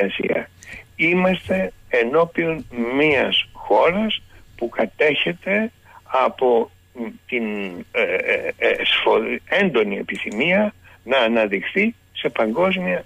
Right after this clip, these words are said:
δύναμη και που έχει και εμάς στο πεδίο των στοχεύσεών της. Ε, αυτό επιβάλλει από τη δική μας πλευρά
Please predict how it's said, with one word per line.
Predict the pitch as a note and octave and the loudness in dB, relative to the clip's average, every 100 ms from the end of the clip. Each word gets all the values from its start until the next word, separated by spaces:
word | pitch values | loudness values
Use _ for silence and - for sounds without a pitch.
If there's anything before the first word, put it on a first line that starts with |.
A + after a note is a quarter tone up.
| - | -4
δύναμη | A#2 B2 G2 F2 F2 - - - - - | 0 2 2 -2 -4 -12 -16 -20 -20 -4
και | F#3 | -4
που | - F#3 | 2 2
έχει | G#3 G#3+ A3+ | 2 2 -2
και | F#3+ F#3 | -2 0
εμάς | F3 F3+ A3 G#3+ - - _ - - | 2 4 4 2 0 -8 _ -20 -16
στο | - - C#3+ | -8 -2 -2
πεδίο | B2 A#2+ A2+ A#2+ A2 G#2 | 2 2 2 2 2 2
των | A#2+ G2+ | 0 -2
στοχεύσεών | A2+ F2+ G2+ F2 - F2 D#2+ D#2+ | 0 0 2 2 0 0 -2 -4
της. | - - - - - _ - | -4 -4 -4 -20 -20 _ -2
Ε, | C#3 - | 0 0
αυτό | - C#3 - - - A3+ - - | -2 0 0 0 2 2 -2 -4
επιβάλλει | D3 C#3+ A#2+ A#2+ F3+ G3+ G3 - | 0 0 2 4 4 2 -2 -2
από | C#3 - | -2 -2
τη | C3 | -4
δική | A#2 - F3 | -6 -6 -4
μας | C#3+ A2+ - | -2 -2 -2
πλευρά | G2 C3 F#3+ G#3 | -2 2 2 0